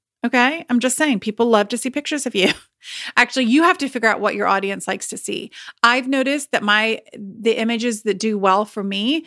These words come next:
are when they're of my face, which is hilarious to me, or my kids are on there, although I haven't really been sharing my kids as much recently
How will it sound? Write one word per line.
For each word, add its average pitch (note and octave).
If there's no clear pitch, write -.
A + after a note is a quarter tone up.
are G#3+
when G#3+
they're G3
of F#3+
my G#3+
face, A3+
which G#3+
is G3
hilarious F#3+
to G#3+
me, G3
or G#3
my G3
kids G3+
are A3
on A3
there, C4
although G#3+
I G3
haven't A3+
really G#3
been G#3
sharing F#3+
my F#3
kids G3
as G#3+
much A3+
recently C4